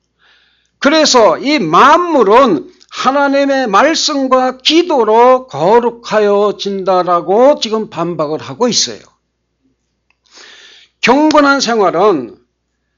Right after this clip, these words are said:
그리스도인으로서 지극히 마땅한 것입니다.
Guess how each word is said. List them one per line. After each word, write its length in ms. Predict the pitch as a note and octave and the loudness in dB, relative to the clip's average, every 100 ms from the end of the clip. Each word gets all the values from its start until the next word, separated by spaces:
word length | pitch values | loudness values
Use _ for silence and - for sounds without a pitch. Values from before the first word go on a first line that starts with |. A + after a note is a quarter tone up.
| _ _ _ _ | _ _ _ _
그리스도인으로서 1160 | - A3 C#4 B3 B3 A#3 A3 G3 F#3+ - G3+ F#3 | -8 -4 -4 -2 -2 -2 0 0 -2 -4 -6 -6
지극히 840 | - A3+ B3+ D#4+ - - G#3+ F#3+ | -6 -4 -2 -4 -6 -4 -2 0
마땅한 680 | D3 G#2 - - D3 G#3 C4+ | -4 -10 -16 -14 -6 -4 -4
것입니다. 560 | A#3+ C3+ - G2 _ | -6 -10 -12 -18 _